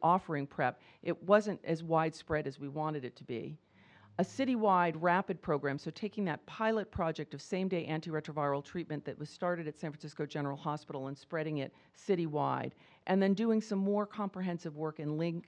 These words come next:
linkage, engagement, and re-engagement in care and retention in care. But this all actually had to be built on this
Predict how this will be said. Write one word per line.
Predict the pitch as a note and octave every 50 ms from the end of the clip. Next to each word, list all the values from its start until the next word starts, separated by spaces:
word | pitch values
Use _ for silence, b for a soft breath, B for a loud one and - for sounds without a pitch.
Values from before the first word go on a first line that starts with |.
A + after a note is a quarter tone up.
| _ -
linkage, | E3+ F3+ F#3 F#3+ - G3 F3 D#3 - B B B B B B
engagement, | - E3+ D#3+ F#3 F3 F3 E3+ - E3 D3+
and | D3 D3 D3+
re-engagement | F3+ G3 F#3+ F#3+ E3+ D#3 C#3+ C#3 - - C#3+ C3+
in | C#3
care | - - C#3+ C3+
and | - C3+ C3
retention | C3 B2+ - - - - - - - -
in | - -
care. | - - - - - D#3 C#3+ B B B B B B B B B _
But | - G3 F#3+ F#3 - - b b b b b _
this | A#3 A#3 - - -
all | A#3 A#3+ C4 C4+ C#4+ C#4+ -
actually | - G#3 G#3+ G#3 - - G#3 G#3
had | G#3 G3 F#3 E3+
to | F3+
be | D#3+ F3
built | D3+ C#3 D#3+ G3 G3 G#3 A3 G#3+ - - -
on | E3 E3 E3 D#3+
this | D3+ D3+ D3+ - - -